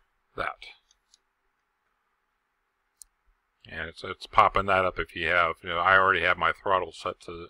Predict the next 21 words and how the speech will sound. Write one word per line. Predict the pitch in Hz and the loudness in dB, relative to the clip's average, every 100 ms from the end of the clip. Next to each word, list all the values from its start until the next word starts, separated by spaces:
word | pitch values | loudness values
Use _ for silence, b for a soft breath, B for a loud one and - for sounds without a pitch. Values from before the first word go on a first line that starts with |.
| _ | _
to | - 85 | -12 -12
Z, | 85 76 78 _ - | -12 -16 -18 _ -16
as | 82 | -10
well | 90 85 | -6 -6
as | 82 | -6
the | 82 | -12
decoupled | 80 - 87 - | -14 -10 -10 -12
strafe. | - - - - _ b b b b _ - | -12 -8 -8 -10 _ b b b b _ -10
Uh, | 90 85 76 - _ _ _ _ | -4 -4 -4 -16 _ _ _ _
so | - 98 85 | -4 0 0
you | 87 92 | -2 -6
would | 92 82 | -6 -6
just | 90 - _ _ _ _ _ _ | -8 -8 _ _ _ _ _ _
set | - 110 95 | -4 0 0
it | 98 | 0
that | 95 90 | -2 -4
way | - 90 90 92 98 | -4 -4 -4 -4 -8
and | 85 | -10
then | 87 85 82 | -10 -14 -10
say | 87 82 80 78 _ | -6 -4 -6 -12 _
yes. | - - - - | -14 -14 -12 -14